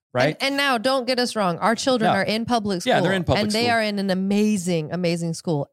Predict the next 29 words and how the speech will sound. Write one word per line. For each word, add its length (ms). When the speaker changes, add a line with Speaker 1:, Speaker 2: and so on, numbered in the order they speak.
Speaker 2:
And 120
Speaker 1:
Right. 220
Speaker 2:
we 60
love 180
it. 160
Speaker 1:
They're 100
Speaker 2:
There 120
Speaker 1:
fine. 200
Speaker 2:
are, 120
they're 260
it's 240
great 240
for 120
some 200
social 360
things, 300
but 460
Speaker 1:
Here's 280
another 220
caveat. 580
It, 220
some 260
people 300
aren't 440
cut 220
out 240
to 140
do 400
non 600